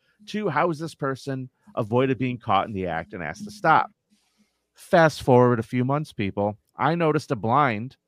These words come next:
I assume lady, gotta be conscientious of that, uh, walking her dog along the sidewalk. The dog leads her, steps, stops at her intersection until completely clear, et cetera. I thought, clearly this must be the culprit.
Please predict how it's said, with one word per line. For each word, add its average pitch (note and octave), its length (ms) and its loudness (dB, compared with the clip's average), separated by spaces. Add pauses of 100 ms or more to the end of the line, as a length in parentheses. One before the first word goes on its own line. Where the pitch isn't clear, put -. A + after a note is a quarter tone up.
(120)
I G#2 140 0
assume A#2 400 -4
lady, A2 440 -2 (1040)
gotta G2+ 200 -4
be A2 200 -6
conscientious A2 680 -8
of C3 120 -12
that, F#2+ 320 -4 (960)
uh, G#2 300 -2
walking F3+ 480 -2
her E3 200 -4
dog B2 480 0
along G2+ 280 -8
the G#2 80 -10
sidewalk. A2 600 -4
The B2+ 80 -8
dog C#3 320 2
leads C3 320 -8
her, G2+ 260 -4 (100)
steps, - 520 -6 (420)
stops - 340 0
at F#3 80 -4
her C#3 80 0
intersection A2 800 -6 (120)
until A#2 240 -6
completely G2+ 440 -8
clear, A2+ 200 -6
et - 100 -12
cetera. A2 320 -2
I - 80 -2
thought, A2+ 300 0 (360)
clearly G3+ 340 2
this A2+ 220 -6
must A#2+ 180 -4
be A#2+ 100 -6
the G#2+ 80 -10
culprit. C3 480 -2